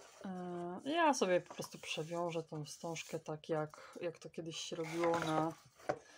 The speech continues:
wszystkich bombonierkach i, i różnych tego typu. Tą mam fajną wstążkę z tej Pauli. Mm, kiedyś ją kupowałam w jakiejś hurtowni. E, i taka fajna szerokość jest tej wstążki. I o-, ostatnio jakoś tak nie mogę gdzieś tam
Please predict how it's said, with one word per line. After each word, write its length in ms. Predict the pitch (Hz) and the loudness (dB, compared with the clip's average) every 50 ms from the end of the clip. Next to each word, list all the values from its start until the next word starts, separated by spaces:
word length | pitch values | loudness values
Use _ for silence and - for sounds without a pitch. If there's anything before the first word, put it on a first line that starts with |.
| - - - - - - - - - - | -20 -20 -20 -20 -20 -20 -20 -18 -12 -8
wszystkich 380 | - - - - - 185 170 | -8 -8 -8 -8 -8 -6 0
bombonierkach 1000 | 156 185 185 180 175 180 180 180 185 185 180 180 180 - - 180 165 160 - - | 2 2 2 6 6 6 6 8 10 10 10 10 8 4 2 0 0 0 -2 -8
i, 420 | - - 170 147 127 - - - 185 | -10 -8 -8 -6 -8 -10 -10 -8 -6
i 60 | 190 | -4
różnych 320 | 185 185 180 165 175 185 - | -4 -4 -4 -4 -6 -10 -12
tego 220 | - 190 180 175 | -14 -12 -12 -12
typu. 380 | - - _ - 170 208 247 - - - - _ _ - - _ _ _ _ _ | -12 -12 _ -6 -2 -2 -2 -4 -6 -20 -20 _ _ -20 -20 _ _ _ _ _
Tą 100 | - 233 | 0 2
mam 220 | 226 220 214 190 - | 4 6 6 4 4
fajną 280 | - 202 196 180 175 | 2 -2 0 0 -2
wstążkę 520 | 165 - - - 180 175 - - - 185 - - - - - - - - - _ | -4 -6 -4 -4 -2 -2 -2 0 0 -2 -2 -2 -14 -20 -18 -18 -18 -18 -18 _
z 240 | - - - - _ | -14 -14 -14 -12 _
tej 320 | - 175 175 175 175 180 175 - _ _ _ | 2 4 4 4 4 2 0 -4 _ _ _
Pauli. 680 | - 185 175 170 165 160 160 160 165 175 190 196 - - _ - | 4 6 8 8 8 6 2 0 -2 -2 -4 -8 -10 -14 _ -14
Mm, 500 | 170 175 170 165 170 170 170 165 - - _ | -12 -12 -10 -10 -10 -10 -10 -10 -10 -12 _
kiedyś 260 | - 247 180 175 - | -4 -4 -2 -2 -4
ją 140 | 175 170 165 | -4 -6 -6
kupowałam 600 | - _ - 175 165 170 170 165 165 160 160 160 - _ _ _ | -8 _ -8 -2 0 2 4 4 2 0 -2 -10 -14 _ _ _
w 40 | 240 | -18
jakiejś 260 | 196 - - 160 - | -18 -18 -12 -12 -10
hurtowni. 640 | - - - - - 175 165 165 170 170 180 208 220 - - - - - - - - - - - - - - - - - - | -10 -10 -10 -4 0 0 0 0 -2 -2 -2 -2 -2 -2 -4 -6 -6 -6 -6 -8 -12 -14 -18 -18 -18 -18 -18 -20 -16 -8 -2
E, 320 | 185 180 180 180 180 180 - - - | 0 2 2 4 2 0 0 -2 -10
i 60 | - | -4
taka 260 | - 214 202 - 202 160 | -2 -2 2 4 2 2
fajna 480 | - - - 254 254 254 247 240 233 | 2 10 12 12 12 12 12 8 6
szerokość 500 | - - - 208 190 175 - 165 - - | 6 6 6 6 6 6 4 0 -8 -8
jest 140 | 165 - - | -10 -10 -10
tej 100 | 165 151 | -10 -10
wstążki. 560 | - - - 151 151 151 - - - - - | -10 -8 -8 -8 -8 -6 -8 -10 -12 -10 -10
I 40 | - | -8
o-, 200 | - - - - - | -8 -8 -6 -8 -10
ostatnio 360 | - - - 240 240 247 233 | -6 0 0 0 2 4 2
jakoś 240 | 214 220 - 214 - | 2 2 -2 -6 -4
tak 160 | - 208 208 | -4 -2 -2
nie 140 | 208 208 202 | -2 -2 2
mogę 260 | 196 196 190 180 175 | 0 0 0 -2 -8
gdzieś 240 | 170 - - 180 - | -12 -12 -14 -14 -10
tam 320 | - - 185 180 185 180 | -2 0 0 0 0 -8